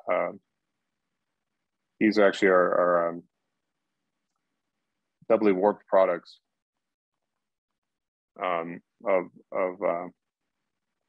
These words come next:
over round spheres. And so these are kind of dimension restricted. So I, I believe it's, I know they're, they start in dimension, uh, bigger than five, and I believe the, I think the highest dimension, I think, starts in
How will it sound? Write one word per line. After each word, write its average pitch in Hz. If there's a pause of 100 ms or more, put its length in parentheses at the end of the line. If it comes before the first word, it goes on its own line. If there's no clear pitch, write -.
(1200)
over 95
round 98
spheres. 92
And 101
so 104
these 104
are 95
kind 101
of 90 (360)
dimension 107
restricted. 95
So 92
I, 92
I -
believe 104
it's, -
I 107
know 101
they're, 95 (160)
they 92
start 110
in 95
dimension, 90 (960)
uh, 92
bigger 92
than 87 (100)
five, 98
and 92
I 90
believe 101
the, 87
I -
think 98
the 95
highest 92
dimension, 90
I 90
think, 87 (100)
starts -
in 90